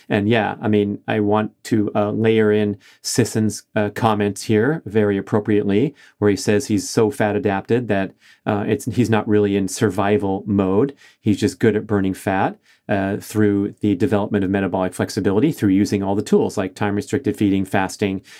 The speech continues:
um, carb restriction, especially the elimination of processed carbs and all that great stuff. So we're definitely operating on a, um, continuum here, and it's not black and white like carbs versus fat, because we're burning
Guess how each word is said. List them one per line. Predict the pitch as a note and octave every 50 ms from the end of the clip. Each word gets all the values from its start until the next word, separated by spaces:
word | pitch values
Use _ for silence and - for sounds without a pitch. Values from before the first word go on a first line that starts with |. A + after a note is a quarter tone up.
| - _ -
um, | A#2+ G#2+ F#2+ G2 G2 G2+ G#2+
carb | G#2+ G#2+ G#2 - A#2+ A2 G2 F2
restriction, | G2+ F#2 - - G#2+ G2+ - - G#2 G2 F#2+ F#2 - - - - _ -
especially | A2 G#2 - - B2+ - - A#2 G#2+ G2
the | F#2+ G2
elimination | G2+ G2 G#2 G#2 G#2 G2 G#2+ B2 A#2+ - - A#2+
of | B2 -
processed | - - G#2 G2 - - - - -
carbs | - G2 F#2+ F#2+ F#2 E2+ - - _ - - _ -
and | - G#2+
all | G2 G2 G2
that | G2+ G2 G2
great | - A2 G2+ F#2+ -
stuff. | - - A#2+ G2+ F#2+ -
So | - - A2
we're | G2 G#2
definitely | G#2 D3 D3+ C#3 - B2+ A2 G#2+ A2 -
operating | A#2 A2 - A2+ A2 G#2 G2+ G2 G2+ F#2+ G2 - -
on | G#2 G2 G2 G2+ G2 F#2 - -
a, | G2+ G2 G2 F#2+ F#2+ - - - - - - _ _ -
um, | A2 G2+ G2+ G2
continuum | - - A2 G2 - - C#3+ E3+ E3 B2 G2+ G2 F#2+ F#2
here, | F#2 G2+ G2 F#2 F#2 F#2 G2 A2 A2 _ _ _ _ _ _ _ -
and | G#2+ G2+
it's | G2+ - - A#2+
not | A2+ A2+ A#2 - -
black | - G2 G#2 G#2+ A2 G#2+ G#2+
and | A#2 G#2 F#2 F#2
white | F#2+ A2+ G#2+ F#2+ F#2 - - -
like | G2 F#2 F2+ -
carbs | - - - G#2 G2+ G2 G2+ F#2
versus | F#2 G2+ F#2+ - G#2+ F2+ -
fat, | - - C3+ A#2 G2 F#2+ F2+
because | - G#2 - G2+ - -
we're | G#2
burning | F2+ - A2 G#2+ G#2 G2+ F#2+ F#2+ F#2+